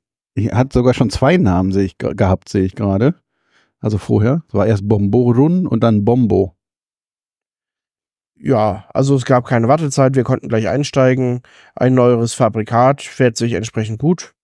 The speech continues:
Speaker 1: Na, ich würd sagen, der Zug ist neu. Die haben schon Magnetbremsen, aber die Schiene ist noch alt.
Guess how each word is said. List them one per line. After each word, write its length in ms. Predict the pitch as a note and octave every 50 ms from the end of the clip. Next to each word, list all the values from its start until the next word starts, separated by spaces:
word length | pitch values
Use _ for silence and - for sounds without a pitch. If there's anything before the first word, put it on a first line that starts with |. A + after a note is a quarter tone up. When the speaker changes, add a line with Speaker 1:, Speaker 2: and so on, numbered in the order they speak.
| _ _ _ _ _ _ _ _ _ _ _ _ _ _ _ _ _ _ _
Speaker 1:
Na, 120 | - D3+ E3
ich 120 | - -
würd 120 | D#3 C#3
sagen, 220 | - D3 C#3+ C3 A#2+
der 100 | B2 -
Zug 200 | - - F3+ -
ist 140 | G3 - -
neu. 280 | E3 E3 F3 F#3 G3+ - _ _ _ - -
Die 60 | C#3
haben 120 | B2+ B2+
schon 140 | - C#3 B2
Magnetbremsen, 800 | B2 A#2+ A2+ B2 D3 D#3 - D3+ C#3+ C#3+ C#3+ C#3+ D#3 D#3 D#3 - -
aber 180 | - A#2+ A#2 G#2+
die 100 | A2+ A2
Schiene 240 | - E3 E3+ E3+
ist 140 | C#3+ - -
noch 100 | C3+ A2
alt. 300 | G2+ F2 - - - -